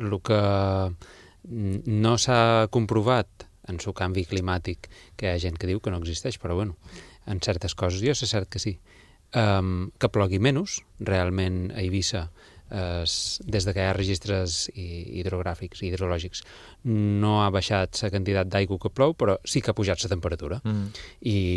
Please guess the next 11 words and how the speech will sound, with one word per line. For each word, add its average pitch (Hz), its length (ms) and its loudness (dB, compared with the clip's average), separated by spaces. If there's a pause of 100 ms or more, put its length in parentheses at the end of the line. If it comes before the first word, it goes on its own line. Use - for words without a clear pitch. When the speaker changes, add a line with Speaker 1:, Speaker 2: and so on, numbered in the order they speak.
Speaker 1:
clar, 85 280 2
eh, 90 720 -4
episodis 95 540 0
de 101 80 0
pluges 95 340 0
més 120 160 0
fortes, 139 480 2
més 101 400 2
recurrents, 143 640 2
més 90 180 0
sovint, 175 440 4